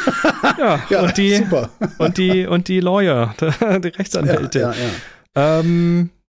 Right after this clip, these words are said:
Speaker 1: Aber ist okay. Ich meine, guck mal, wir haben jetzt hundert Jahre lang haben wir, haben wir mit heißer Luft sehr, sehr gut verdient. Ist jetzt, vielleicht ist es jetzt ja tatsächlich dann auch mal an der Zeit, dass die Leute, die mit ihren Händen arbeiten, sehr gut verdienen.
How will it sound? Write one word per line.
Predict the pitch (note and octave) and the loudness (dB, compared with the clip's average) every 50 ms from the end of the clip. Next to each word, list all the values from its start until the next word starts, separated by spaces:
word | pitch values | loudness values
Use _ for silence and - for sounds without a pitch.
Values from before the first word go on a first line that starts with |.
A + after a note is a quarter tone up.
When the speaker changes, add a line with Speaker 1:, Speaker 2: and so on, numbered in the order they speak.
| _ _ _ _ - | _ _ _ _ -2
Speaker 1:
Aber | - C#3+ D#3+ G#3 | 0 2 2 2
ist | G3 A3 | 2 2
okay. | - - G#3+ A3+ | 2 2 2 2
Ich | F#3 - | 2 2
meine, | E3+ E3+ E3+ | 2 0 0
guck | E3 - G#3+ | 2 2 0
mal, | F#3 D3+ | 2 2
wir | D3+ D3+ | 2 2
haben | F#3+ | 2
jetzt | F#3 D#3 - - | 2 0 0 0
hundert | G#3+ A3 G3 - - | 2 2 2 2 2
Jahre | D3+ E3 F#3 F3+ F3+ | 0 2 2 2 2
lang | F3 E3+ D#3+ | 2 2 2
haben | D3+ E3+ F3 F3 | 0 0 2 2
wir, | E3 D#3+ D3 D3 | 2 2 0 0
haben | D3 D3+ F3+ F3 | 0 0 0 2
wir | E3 D3+ D3 C#3+ C3 | 2 2 2 2 0
mit | C3 C#3+ C#3+ C3+ B2 | 0 0 0 0 0
heißer | D3+ F3 E3 - D3 | 0 0 0 0 0
Luft | C3 E3 D#3+ - - | 0 0 -2 -4 -4
sehr, | - D#3 D#3+ D#3 | -2 -2 -2 -2
sehr | D#3+ B2 C#3+ E3 | -2 -2 -2 0
gut | D#3+ D#3 D3+ - | -2 -2 -4 -2
verdient. | - B2+ A#2 A#2+ C3+ F3 G3+ G3 - | -2 -2 -2 0 0 0 -2 -2 -4
Ist | G3 G3+ G3 D3+ D#3 - | -6 -8 -6 -6 -6 -6
jetzt, | F3+ D#3 - | -6 -6 -6
vielleicht | - - F3+ F#3+ F#3+ F#3 - | -8 -6 -6 -6 -4 -4 -4
ist | A3 G#3+ | -4 -4
es | G3 F3+ G3 | -4 -4 -4
jetzt | F#3+ - | -4 -2
ja | - F3+ | -4 -4
tatsächlich | - F#3 F3 - F#3 F#3 F#3 D#3+ D#3 | -4 -4 -4 -4 -4 -4 -4 -4 -2
dann | D#3+ D3 | -4 -2
auch | C3+ D3+ D3 | -2 -2 -2
mal | E3 C3+ | 0 0
an | C#3 | 0
der | D3 C#3+ - | -2 -2 0
Zeit, | - D#3+ D#3 | 0 -2 -2
dass | D3 - | -2 -4
die | - D3 | -4 -2
Leute, | C3 C#3 D3+ D3 D3+ | 0 0 0 0 0
die | C#3+ C#3 | 0 0
mit | C#3 - | 0 0
ihren | D3 C#3 C#3 | 0 0 0
Händen | D3 E3+ E3 B2+ A2 | 0 -2 -2 -2 -4
arbeiten, | G2+ G2+ G2+ G#2+ G2+ G2 G#2 G#2 | -4 -6 -6 -6 -6 -6 -6 -6
sehr | G#2 G2 F#2 | -6 -6 -8
gut | G2+ F#2 - | -8 -10 -10
verdienen. | - A2 F#2 F#2+ F#2 G2 A2+ | -10 -10 -8 -8 -10 -10 -12